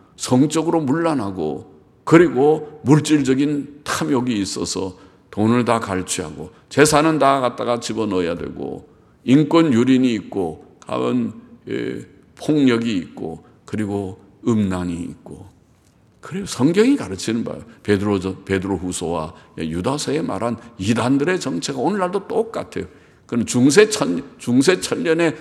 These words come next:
천주교의 역사도 똑같아요. 오늘 여기에 성경이 말하는 북방에 지금 북-, 북방 사마리아나, 네, 남쪽의 유다나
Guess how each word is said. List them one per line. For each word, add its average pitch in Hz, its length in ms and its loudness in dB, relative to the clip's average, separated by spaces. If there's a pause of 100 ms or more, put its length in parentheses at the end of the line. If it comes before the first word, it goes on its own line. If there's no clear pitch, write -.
천주교의 185 600 4
역사도 160 400 0
똑같아요. - 480 -8 (2500)
오늘 113 260 6
여기에 98 220 4
성경이 87 480 0
말하는 82 480 -4 (280)
북방에 151 600 2 (400)
지금 120 600 -6
북-, 120 120 -14 (360)
북방 143 440 2
사마리아나, 110 800 -2 (280)
네, 92 160 -6
남쪽의 104 680 2
유다나 107 600 -4